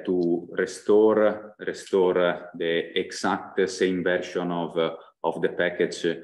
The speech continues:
of the packages we, we, we used, uh, um,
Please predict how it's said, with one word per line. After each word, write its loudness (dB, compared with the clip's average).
of -2
the 2
packages 0
we, 0
we, 2
we 0
used, 2
uh, 4
um, -2